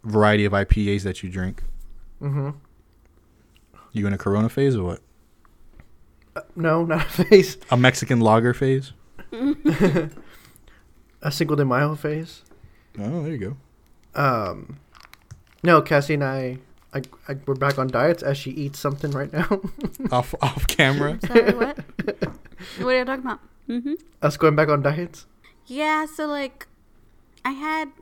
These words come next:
Speaker 3: kind of a big day, um, was it yesterday?
Speaker 2: Tuesday.
Speaker 3: Yeah, yesterday for work. And when I had downtime, I was like, "Oh, I know there's a scale in this,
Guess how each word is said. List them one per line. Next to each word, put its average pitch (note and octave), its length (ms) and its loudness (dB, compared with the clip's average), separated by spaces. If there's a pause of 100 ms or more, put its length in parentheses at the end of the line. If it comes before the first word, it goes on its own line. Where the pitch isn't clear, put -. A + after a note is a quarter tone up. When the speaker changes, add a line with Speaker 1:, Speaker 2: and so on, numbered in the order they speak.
(160)
Speaker 3:
kind C#4 180 -8
of B3+ 80 -10
a B3 80 -8
big A#3 440 -8 (1000)
day, G#3 540 -10 (240)
um, G3+ 420 -14 (360)
was A3 160 -16
it A#3+ 80 -14
yesterday? D#4 520 -14 (160)
Speaker 2:
Tuesday. A2+ 320 -6
Speaker 3:
Yeah, A2 60 -10 (100)
yesterday F#3+ 540 -12
for G3 220 -12
work. G3 500 -10 (440)
And G3+ 720 -8 (340)
when G3+ 160 -12
I F#3 80 -6
had G3 320 -14
downtime, G#3 600 -10
I G3 60 -12
was G3+ 100 -16
like, G3 240 -14
"Oh, B3 160 -8
I A3 120 -10
know A3 140 -12
there's A#3 260 -12
a F#3+ 60 -18
scale G#3 480 -12
in F#3 140 -12
this, F#3+ 160 -14